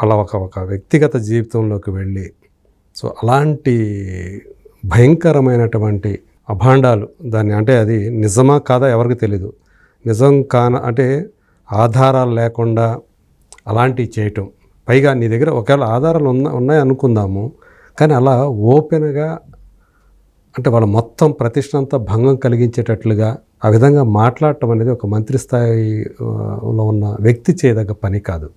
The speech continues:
నాగార్జున గురించి ఆమెను యాక్చువల్‌గా చెప్పాలంటే సమంత, ఆ, ని ఆమె ఏమీ హర్ట్ చేయలేదు అక్కడ. ఎవరిని హర్ట్ చేశారు? నాగార్జునని హర్ట్ చేశారు, నాగ చైతన్యని హర్ట్ చేశారు.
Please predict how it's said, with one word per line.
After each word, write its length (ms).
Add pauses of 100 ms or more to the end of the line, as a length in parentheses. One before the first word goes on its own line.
(180)
నాగార్జున 580
గురించి 640 (220)
ఆమెను 220
యాక్చువల్‌గా 640
చెప్పాలంటే 600
సమంత, 560
ఆ, 760
ని 100
ఆమె 380
ఏమీ 140
హర్ట్ 360
చేయలేదు 220
అక్కడ. 200 (340)
ఎవరిని 280
హర్ట్ 280
చేశారు? 320
నాగార్జునని 800
హర్ట్ 300
చేశారు, 380 (400)
నాగ 180
చైతన్యని 420
హర్ట్ 200
చేశారు. 320